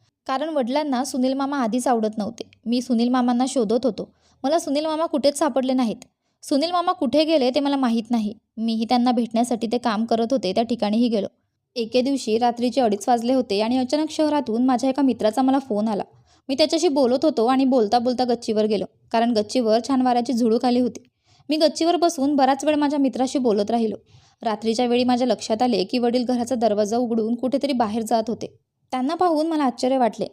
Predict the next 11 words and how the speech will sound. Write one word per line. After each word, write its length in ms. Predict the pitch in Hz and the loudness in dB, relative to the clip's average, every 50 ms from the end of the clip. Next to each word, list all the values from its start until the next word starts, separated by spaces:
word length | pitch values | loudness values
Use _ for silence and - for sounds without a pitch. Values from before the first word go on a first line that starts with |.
| _ - | _ -10
मी 80 | 220 214 | -8 -2
पटकन 380 | - 247 233 - - 254 254 | 0 0 0 0 0 0 2
कॉल 220 | 254 247 226 - 247 | 2 2 2 2 2
डिस्कनेक्ट 440 | 233 240 - - 226 233 254 247 - - | 0 -2 0 0 0 0 0 0 0 0
केला 200 | 277 254 214 196 | 2 2 2 2
आणि 280 | 208 - - 226 240 254 | 0 0 0 0 2 2
एवढ्या 220 | 233 214 220 277 | 2 2 2 2
रात्री 240 | 277 262 247 262 277 | 2 0 0 0 -2
वडील 240 | 269 269 262 285 277 | 0 0 -2 -2 -4
कुठे 280 | - 254 226 233 240 240 | -6 -6 -4 -4 -2 0
जात 160 | 277 269 | 0 0